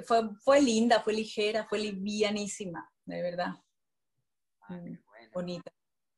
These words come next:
Speaker 2: Una pregunta que muchas veces uno como espectador de una
Speaker 1: Ujú.
Speaker 2: telenovela, de una serie, uno tiene como que, ¿sabes? Porque a, a veces la gente actúa tan, tan bien que uno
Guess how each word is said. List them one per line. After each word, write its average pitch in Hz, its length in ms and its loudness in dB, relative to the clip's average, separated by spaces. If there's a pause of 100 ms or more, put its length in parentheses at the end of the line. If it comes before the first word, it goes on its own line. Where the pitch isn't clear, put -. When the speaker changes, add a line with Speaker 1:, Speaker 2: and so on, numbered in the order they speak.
(140)
Speaker 2:
Una 165 240 -18
pregunta 131 560 -16
que 139 140 -16
muchas 156 420 -18
veces 165 460 -16
uno 151 240 -18
como 151 200 -20
espectador 131 920 -16 (340)
de 120 80 -20
una 127 160 -18
Speaker 1:
Ujú. 135 80 -18
Speaker 2:
telenovela, 196 680 -8
de 117 120 -16
una 131 220 -20
serie, 143 560 -16 (280)
uno 139 280 -18
tiene 156 260 -20
como 143 220 -20
que, 127 260 -20
¿sabes? 156 180 -12
Porque 113 220 -18
a, 110 120 -12
a 113 80 -14
veces 147 300 -20
la 131 100 -18
gente 127 180 -18
actúa 139 320 -16
tan, 135 220 -18
tan 135 160 -20
bien 131 340 -18
que 117 120 -20
uno 123 380 -20